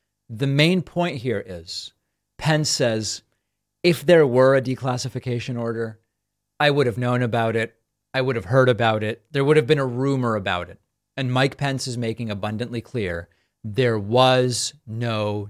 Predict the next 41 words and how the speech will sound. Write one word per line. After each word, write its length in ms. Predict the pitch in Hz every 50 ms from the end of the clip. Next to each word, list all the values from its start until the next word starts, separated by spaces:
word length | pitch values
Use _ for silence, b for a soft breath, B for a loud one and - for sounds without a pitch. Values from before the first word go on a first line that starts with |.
| - -
declassification 1300 | - 117 117 110 - - 117 107 104 104 - - 113 - 113 101 - 107 104 98 95 - - 107 95 92 101 - -
order. 400 | 113 104 101 95 - 85 82 - _ _ _ _ _ _ _ -
We 140 | 127 131
then 240 | 120 143 139 147 160
go 420 | 139 151 143 143 143 143 156 - - _ -
to 80 | - 131
Mark 240 | 123 110 113 -
Meadows. 500 | 147 151 151 127 101 82 - - - - _
This 160 | - 104 95
is 80 | 107 104
from 160 | - 131 127
Newsweek. 500 | 131 147 156 143 110 113 104 85 - _ _ b b b b b b b b
Donald 320 | - 151 151 160 175 180 -
Trump's 260 | - 175 170 135 -
ex-chief 460 | 170 156 147 - - - 170 156 -
of 80 | 151 131
staff, 320 | - - 156 139 143 139
Mark 260 | - 143 135 139 131
Meadows, 400 | - 131 123 123 123 127 123 -
may 180 | - 120 123 120
have 120 | 120 117
struck 340 | - - - 135 120 120 - - _ -
a 100 | 135 131
major 340 | 131 143 170 190 156 170
blow 380 | 147 110 123 117 104 92 90 87
to 140 | - - 113
Trump's 280 | - - 135 117 110
defense 400 | - 127 - - 127 113 110 110
in 80 | - 120
the 60 | 110
classified 500 | 107 - 113 104 98 - - - 104 101
documents 460 | 95 104 98 98 - 98 98 92 -
case 400 | - - 135 135 131 127 - - - _ _ _ _ _ _ _ _ _ _ -
after 240 | 139 139 127 - 151
reportedly 580 | 139 151 151 - 143 151 151 156 147 147 156
telling 280 | - 156 147 143 143 139
investigators 840 | 139 131 123 131 127 - - 131 113 113 113 104 107 110 110 - - _ _ _ _ _ _
he 160 | - 147 185
couldn't 340 | - - 247 240 214 170 143
recall 380 | 147 135 - 131 131 131 127
Trump 460 | 123 - - - 151 135 123 123 117